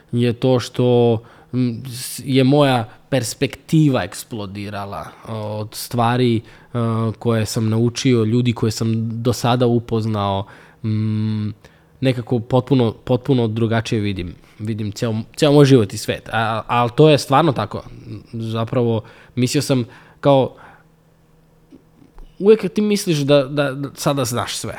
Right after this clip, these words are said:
i onda dođe nešto novo, se pojavi i ti kao, a, e, ovde se pojavuje svaki dan nešto što ja shvatim da, uf, ovo je drugačije.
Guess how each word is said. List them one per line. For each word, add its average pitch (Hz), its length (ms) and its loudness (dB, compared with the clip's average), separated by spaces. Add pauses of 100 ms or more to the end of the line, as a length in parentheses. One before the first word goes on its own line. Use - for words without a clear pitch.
(240)
i 120 160 0
onda 139 280 4 (400)
dođe 131 300 4
nešto 127 280 2
novo, 131 320 6
se 123 140 -2
pojavi 143 380 6
i 127 40 4
ti 127 160 0
kao, 143 180 2
a, 104 340 4 (140)
e, 127 140 -2
ovde 127 220 0
se 135 140 -10
pojavuje 127 300 0
svaki 120 320 -4
dan 110 160 -4
nešto 107 200 -6
što - 140 -10
ja 104 80 -6
shvatim 107 360 -6
da, 98 80 -8
uf, 104 240 -8 (600)
ovo 104 160 -8
je 107 60 -8
drugačije. 98 460 -12